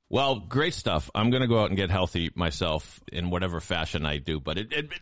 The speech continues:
really does make you think about, is, is it, is it a heck of a lot more than, you can blame yourself for having an extra slice of pizza, but maybe you should be blaming yourself more for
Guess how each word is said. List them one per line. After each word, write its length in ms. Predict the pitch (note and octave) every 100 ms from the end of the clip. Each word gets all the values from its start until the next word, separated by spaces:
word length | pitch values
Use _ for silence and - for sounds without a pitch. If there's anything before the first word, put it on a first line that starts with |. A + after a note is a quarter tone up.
| -
really 200 | A3+ A3+
does 220 | A#3 F3+
make 220 | E3+ E3+
you 80 | D#3+
think 280 | C3 D3+ D3+
about, 360 | C3+ B2+ B2 A#2+
is, 220 | A#2+ -
is 220 | C3+ A2
it, 140 | A#2 -
is 180 | - A2
it 120 | A#2 F#2
a 180 | A2 A2+
heck 240 | - -
of 100 | C#3
a 60 | B2
lot 220 | A#2+ -
more 340 | A#2+ C3 G2+
than, 280 | F2+ F#2+ F#2
you 160 | G#2+ A#2+
can 160 | C#3
blame 260 | A2 B2+ C3+
yourself 400 | A2 - G#2 F#2
for 140 | F#2+
having 480 | F#2 G2+ F#2+ F2+ E2 -
an 120 | F#2
extra 260 | G2 - F2+
slice 300 | - G2 -
of 80 | E2+
pizza, 500 | - B2+ - F2+ D#2 - - - - _
but 120 | E2+
maybe 260 | F#2+ A2 A2
you 60 | F#2+
should 140 | G#2
be 60 | F#2
blaming 360 | E2 G2+ F#2+ F2+
yourself 360 | E2 F#2+ E2+
more 580 | F2+ G2 G2 F#2 F2 D#2 _ _ _ _
for 680 | - A2 G2+ F#2 F2 E2+